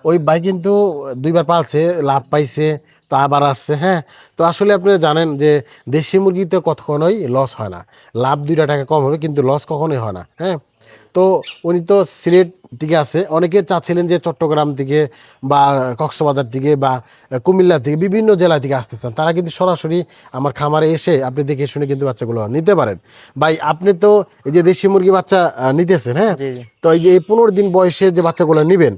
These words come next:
Speaker 2: জি।
Speaker 1: সেটা আইডিয়া করতে পারেন যে পনেরো দিন বাচ্চাগুলো নিলে আপনার ভালো হয়।
Speaker 2: কারণ অনেক দূর থেকে নি-,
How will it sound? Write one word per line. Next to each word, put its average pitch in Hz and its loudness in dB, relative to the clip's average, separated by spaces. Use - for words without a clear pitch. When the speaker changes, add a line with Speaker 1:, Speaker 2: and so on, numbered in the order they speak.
Speaker 2:
জি। 131 -12
Speaker 1:
সেটা 175 2
আইডিয়া 170 2
করতে 151 -2
পারেন 131 2
যে 135 -2
পনেরো 190 2
দিন 170 0
বাচ্চাগুলো 160 0
নিলে 151 0
আপনার 135 -2
ভালো 120 0
হয়। 117 -6
Speaker 2:
কারণ 185 -4
অনেক 196 -2
দূর 190 -2
থেকে 202 0
নি-, 180 -6